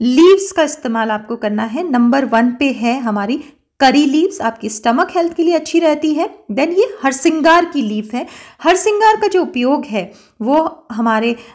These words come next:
अ, डायबिटीज के लिए और साथ में अगर पेट में कीड़े हो जाते हैं तब भी हरसिंगार का इस्तेमाल किया जाता है। और यहाँ पे मैंने तुलसी लीफ और साथ में एक गिलोय की लीफ भी ऐड करी है।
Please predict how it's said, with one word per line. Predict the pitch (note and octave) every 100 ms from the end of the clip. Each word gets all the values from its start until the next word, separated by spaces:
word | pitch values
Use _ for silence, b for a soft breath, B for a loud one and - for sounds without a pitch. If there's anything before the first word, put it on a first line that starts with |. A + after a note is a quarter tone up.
| -
अ, | G#3
डायबिटीज | A#3 A3 A3+ A3 D#4+ -
के | E4+
लिए | E4 D#4+ G4
और | - A#3+ G#4
साथ | B4 - A#3+ G#3 G#3
में | G#3
अगर | - B3+
पेट | C#4 - C#4 D#4 D#4
में | E4 -
कीड़े | C#4+ D4+
हो | E4 A#3+
जाते | G3 F#3 G#3+
हैं | D#4 -
तब | A3
भी | G#3 D#4 G4
हरसिंगार | G#3+ - G#3+ G#3+
का | G#3+
इस्तेमाल | A3 - G#3+ C4+
किया | D#4 F#4
जाता | F4+ F4+ F4+
है। | F4 A4+ B B B3
और | D4+
यहाँ | A#3+ A3 A#3+ B3
पे | B3+
मैंने | G#3+ A3 D4+ - _ _
तुलसी | D4 D4+ - F#4+ F#4
लीफ | E4+ G#4+ B B B
और | A3+ G4
साथ | G4 A#3 -
में | A3+ -
एक | D4 E4 G#3+
गिलोय | A3 G3 G3+
की | G#3 A#3
लीफ | G3 G#3+ - -
भी | G#3+ E4 G#4 - _ _ A3
ऐड | A#3 - B3+
करी | A3+ A#3+
है। | D4